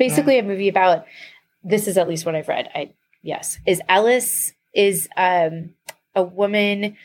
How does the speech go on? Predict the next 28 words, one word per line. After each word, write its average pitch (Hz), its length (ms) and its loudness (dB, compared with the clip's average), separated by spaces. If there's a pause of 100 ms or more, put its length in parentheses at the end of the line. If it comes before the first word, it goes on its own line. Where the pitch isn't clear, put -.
(240)
who 196 180 2
is 185 220 0
widowed 277 680 2
and 185 160 0
then 180 100 -2
pursues 196 460 -6
her 208 100 -6
dream 180 240 -4
of 170 80 -4
being 170 200 -6
a 160 60 -8
singer. 180 520 -4
And 185 180 0
so 180 420 2 (420)
at 190 120 2
the 202 80 2
time, 208 280 2
there 208 100 2
were 190 60 0
some 180 180 -4
feminists 185 380 0
who 196 100 0
thought 175 180 0
it 175 80 -2
was 165 120 -6
this 165 180 -6
really 170 160 0
great 160 460 0